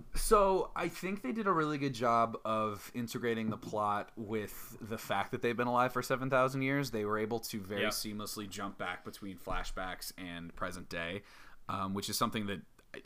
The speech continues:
Speaker 1: I don't think a lot of movies do very well. Um, it was very clear, like, where the movie was taking place at what times. Um, the plot was driven in a logical sense. I think every character kind of serviced the plot in their own way. Like, they had Circe, who had the sense of duty,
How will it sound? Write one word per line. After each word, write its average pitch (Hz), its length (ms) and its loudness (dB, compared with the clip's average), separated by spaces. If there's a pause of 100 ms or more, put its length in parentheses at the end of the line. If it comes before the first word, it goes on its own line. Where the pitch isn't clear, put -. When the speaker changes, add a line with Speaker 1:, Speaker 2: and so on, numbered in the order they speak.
Speaker 1:
I 92 60 -6
don't 101 280 -6
think 104 140 -4
a 101 40 -4
lot 95 200 -2
of 95 80 -6
movies 95 320 -6
do 92 160 -8
very 107 240 0
well. 151 340 4 (460)
Um, 95 340 0
it 104 60 -4
was 113 100 -2
very 117 220 2
clear, 110 400 0
like, 101 180 -2
where 101 520 0 (840)
the 107 80 -4
movie 101 220 -2
was 98 120 -6
taking 95 220 -6
place 92 300 -8
at 80 180 -6
what 92 160 -8
times. 90 640 -6 (540)
Um, 95 580 -2
the 110 80 -6
plot 120 320 6
was 117 160 -2
driven 117 840 -2 (120)
in 113 120 -2
a 110 120 -2 (160)
logical 110 500 0
sense. 127 520 -2
I 92 40 -6
think 101 200 -4
every 98 180 -2
character 101 420 -2
kind 101 180 -4
of 90 60 -8
serviced 98 320 -4
the 101 80 -6
plot 92 240 -2
in 95 60 -6
their 95 100 -6
own 95 60 -8
way. 95 160 -6
Like, 95 180 -8
they 98 100 -4
had 92 320 -6
Circe, 101 340 -4
who 101 300 -2
had 98 200 -2
the 101 60 -6
sense 98 260 -6
of 90 100 -12
duty, 95 440 -6